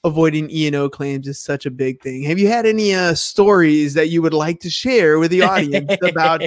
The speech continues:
Speaker 1: uh, getting hit with some E and O claims?
Speaker 2: Uh, yeah, I mean, we got a couple, right? Um, there, there's been a couple in, in our history. It's, it's bound to happen when you have an agency. A lot of times, uh, you know,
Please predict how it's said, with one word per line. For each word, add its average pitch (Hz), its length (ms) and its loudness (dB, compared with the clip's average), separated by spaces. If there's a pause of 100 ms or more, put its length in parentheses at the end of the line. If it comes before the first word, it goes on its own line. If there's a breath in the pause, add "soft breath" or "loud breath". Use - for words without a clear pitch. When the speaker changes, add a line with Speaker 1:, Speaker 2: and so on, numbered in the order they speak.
Speaker 1:
uh, 160 180 -2
getting 190 260 -4
hit 208 160 0
with 190 120 -2
some 190 120 -6
E 196 80 -2
and 190 80 -2
O 214 100 -2
claims? 143 340 -12 (600 loud breath)
Speaker 2:
Uh, 208 280 4
yeah, 190 280 4
I 156 80 0
mean, 147 180 0
we 151 80 -2
got 185 160 0
a 170 60 0
couple, 175 360 -2
right? 143 340 0
Um, 147 540 0 (240)
there, 190 240 -4
there's 240 300 -4
been 262 540 -2 (220)
a 269 80 -8
couple 196 580 -2
in, 175 340 -6
in 175 140 -4
our 175 100 0
history. 156 460 -4
It's, - 180 -8
it's 170 180 -8
bound 202 300 -2
to 196 60 -2
happen 156 420 -4
when 147 140 -6
you 143 80 -8
have 139 160 -6
an 131 80 -6
agency. 131 580 -6
A 131 80 -2
lot 127 160 0
of 131 80 -12
times, 131 460 -8 (320 loud breath)
uh, 120 200 0
you 127 140 0
know, 123 260 -2